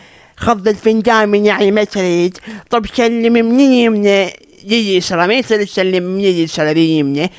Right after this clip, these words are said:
مو كان ما تسوي هذا الشيء، روح ابتكر شغلة تفيد المجتمع. تدري هسه لو ماكو عطر كان هسه احنا جايفين. شفت هذول الناس؟ هذول الناس، يا عادات، يا تشفيك، تس-، تحس، تحس انت. فنرجع لموضوعنا،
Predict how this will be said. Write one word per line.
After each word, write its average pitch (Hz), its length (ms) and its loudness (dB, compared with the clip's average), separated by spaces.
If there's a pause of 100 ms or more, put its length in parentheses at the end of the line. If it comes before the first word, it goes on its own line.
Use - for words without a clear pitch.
(120)
مو 262 140 2
كان 247 200 -8
ما 240 100 -6
تسوي 247 280 -6
هذا 247 140 -4
الشيء، 233 280 -10
روح 247 120 -14
ابتكر - 360 -16
شغلة 226 260 -8
تفيد 196 240 -14
المجتمع. 165 520 -10 (1200)
تدري 226 280 -2
هسه 220 160 -2
لو 220 100 2
ماكو 214 260 -2
عطر 208 360 -8 (280)
كان 226 100 0
هسه 220 160 -4
احنا 226 140 2
جايفين. 214 640 0 (1700)
شفت - 340 -4
هذول 349 220 -6
الناس؟ - 380 -10 (500)
هذول 359 180 -6
الناس، 247 300 -8
يا 359 60 0
عادات، 311 380 -4
يا 285 60 0
تشفيك، 427 340 -6
تس-، 440 360 -2
تحس، - 420 -14 (560)
تحس - 280 -10
انت. - 180 -18 (320)
فنرجع 254 460 -2
لموضوعنا، 160 640 -4